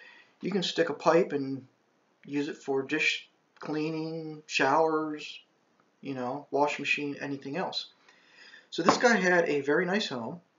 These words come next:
and here's a salmon and steelhead stream, and he's digging a ditch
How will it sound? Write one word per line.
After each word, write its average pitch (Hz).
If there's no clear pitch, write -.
and 131
here's 160
a 143
salmon 147
and 135
steelhead 143
stream, 135
and 147
he's 151
digging 196
a 160
ditch -